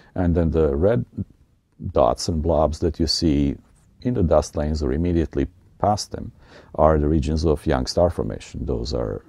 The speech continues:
H alpha, uh, nebulae ionized by young stars.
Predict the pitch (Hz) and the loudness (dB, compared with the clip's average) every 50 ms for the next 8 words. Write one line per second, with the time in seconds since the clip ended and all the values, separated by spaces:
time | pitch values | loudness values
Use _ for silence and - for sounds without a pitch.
0 | - - - - - 62 58 - - 76 73 71 - - 69 67 69 50 - - | -20 -20 -12 -6 -6 -4 -4 -2 0 0 0 0 0 -2 -2 -2 -2 -4 -6 -10
1 | - _ _ _ - 73 58 60 58 - - 50 - - _ _ _ - - - | -14 _ _ _ -4 -2 -2 -2 -2 -4 -6 -12 -14 -14 _ _ _ -10 -6 -4
2 | - 71 65 65 65 57 60 - - - _ _ _ _ _ - 92 78 76 71 | -2 -2 -2 -2 -2 -2 -4 -4 -8 -10 _ _ _ _ _ -4 -4 -2 -2 -4
3 | 67 69 73 69 64 65 69 67 67 - - 117 104 92 60 - - - - | -4 -4 -4 -4 -4 -4 -4 -4 -6 -6 -2 0 0 0 0 -2 -6 -12 -14